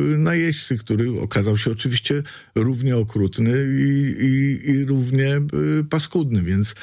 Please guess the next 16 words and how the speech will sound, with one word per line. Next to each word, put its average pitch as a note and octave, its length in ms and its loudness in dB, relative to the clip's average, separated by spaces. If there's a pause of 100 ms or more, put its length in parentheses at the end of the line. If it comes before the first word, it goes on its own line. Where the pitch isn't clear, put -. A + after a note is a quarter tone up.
(400)
jeżeli, A#2 600 0 (500)
e, G2 440 2 (720)
oceniamy C3+ 540 0
jednoznacznie A2+ 920 0
współpracowników A2 1200 -2
Niemców, G#2+ 680 -2 (140)
to G3+ 120 0
ja G3 160 0
w F#3+ 60 -12
ten D3+ 180 0
sam C#3+ 220 0
sposób A2 440 -4
oceniam A2+ 480 0
współpracowników, G#2 1160 -2 (120)
e, F2+ 40 -4
Sowietów. - 600 -4